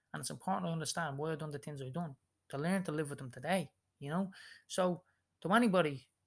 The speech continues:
that's sober, keep fighting, you know? If you woke up sober today, then you're doing aw-,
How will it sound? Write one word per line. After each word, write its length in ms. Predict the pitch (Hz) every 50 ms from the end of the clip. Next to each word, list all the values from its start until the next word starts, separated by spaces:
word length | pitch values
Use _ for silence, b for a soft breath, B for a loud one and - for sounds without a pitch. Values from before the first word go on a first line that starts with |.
| _ _ _ _ _ _ _ _ _ _ _ _ _ _ _ _ _
that's 520 | - 156 147 - - - - - - - - _ _ _ _ _ _ _
sober, 480 | - - - 160 156 165 147 139 123 - - _ -
keep 180 | - 185 180 -
fighting, 360 | - 185 185 185 - 143 135
you 80 | 131
know? 220 | 135 156 175 165 - _ _ _ _ _ _ _ _ _ _ _ _ -
If 80 | 139
you 80 | 160 156
woke 240 | 185 214 226 233 202
up 80 | 175
sober 300 | - - 185 180 156 151
today, 340 | - 151 143 143 143 135 139 _ _ _ _ _ -
then 120 | 147 127
you're 80 | 127 123
doing 180 | 156 147 139
aw-, 200 | 139 147 151 -